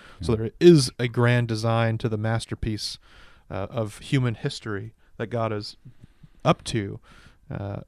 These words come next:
Speaker 1: but we just don't get to see it. And th-, that's not gonna be exactly persuasive for somebody who's actually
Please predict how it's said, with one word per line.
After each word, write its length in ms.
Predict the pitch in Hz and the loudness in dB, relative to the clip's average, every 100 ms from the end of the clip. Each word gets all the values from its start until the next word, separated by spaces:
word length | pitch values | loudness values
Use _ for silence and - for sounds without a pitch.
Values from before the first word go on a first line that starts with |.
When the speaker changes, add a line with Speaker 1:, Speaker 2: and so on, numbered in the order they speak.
| - - | -20 -8
Speaker 1:
but 140 | 123 | -2
we 120 | 127 | 0
just 260 | 135 113 - | 0 -2 -2
don't 320 | 113 104 - | 0 0 -4
get 160 | - 107 | -6 -8
to 80 | - | -8
see 280 | - 117 107 | -8 -4 -4
it. 140 | 98 - | -4 -8
And 240 | 113 110 | -8 -8
th-, 120 | - - - | -10 -16 0
that's 320 | 151 147 - | 2 2 2
not 200 | 139 127 | 2 4
gonna 180 | 127 117 | 0 0
be 220 | 120 120 | 2 2
exactly 460 | 110 113 113 - | 2 0 0 0
persuasive 640 | 110 123 - 120 117 127 113 | -2 -2 2 2 2 0 -2
for 120 | 113 | -4
somebody 400 | - 110 107 104 | -2 0 0 0
who's 160 | 107 - | -4 -2
actually 640 | 120 120 - 113 104 101 | -4 -4 -2 0 0 -2